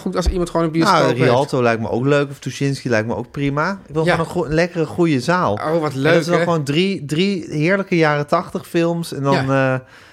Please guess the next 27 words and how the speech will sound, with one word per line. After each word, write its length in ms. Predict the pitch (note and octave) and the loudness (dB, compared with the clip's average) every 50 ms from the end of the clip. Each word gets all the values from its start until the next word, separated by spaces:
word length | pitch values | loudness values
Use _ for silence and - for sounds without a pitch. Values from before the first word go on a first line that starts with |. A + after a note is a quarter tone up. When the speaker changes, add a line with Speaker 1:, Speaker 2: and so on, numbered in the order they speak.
| - _ _ _ | -20 _ _ _
Speaker 2:
ja. 160 | - D#3+ G3+ G#3 | 0 0 0 0
Speaker 1:
Oh, 120 | G3 G3 G#3+ | 0 0 0
oh, 60 | G3 | 0
dus 120 | G3+ F3 | 0 0
niet, 280 | - A3 A#3 F#3+ G#3 G3+ | 0 -2 -2 -2 -4 -2
niet 180 | G#3 A3+ G#3+ - | -2 -2 -2 -2
per 140 | A3+ G#3+ | -4 -4
se 180 | G#3 - G#3 G3+ | 0 0 0 0
meer, 140 | G3+ G3 F#3+ G3+ | 0 0 -2 -4
eh, 300 | - - G3+ F#3+ F#3 F3+ | -6 -4 -2 0 0 0
Stanley 280 | F3+ - - F#3+ F#3+ E3+ | -2 -2 -2 0 2 2
Speaker 2:
Ja, 120 | F3 F#3 | 2 2
Speaker 1:
Kubrick. 180 | F#3 E3+ F3+ F#3+ | 2 0 0 -2
Speaker 2:
ook, 120 | F3 F3 | -2 -2
moet 180 | E3+ F3 F3 - | -2 -2 -2 -2
ook, 280 | E3+ F3 F#3+ F#3 - E3+ | -2 -2 -2 -2 -4 -6
moet 180 | E3 E3+ F#3+ | -6 -4 -2
ook 140 | F3+ F#3+ F#3 | -2 -2 -2
Clockwork 400 | - G3+ F#3 E3+ F3+ F3 F3 - | -2 -2 -2 0 -2 -2 -2 0
Orange 260 | E3 F3+ F#3+ F3+ - - | 0 0 0 -2 -4 -6
moet 140 | E3 D#3 - | -6 -4 -4
er 60 | G2+ | -2
ook 160 | F#2+ G2 G2 | -4 -2 0
bij. 140 | G2 G2+ G2+ | 0 0 0
Dat 120 | A2 A2+ | 0 0
dat 160 | A#2+ C#3+ D3+ - | 0 0 0 0
de, 160 | D#3+ C#3+ | -2 -2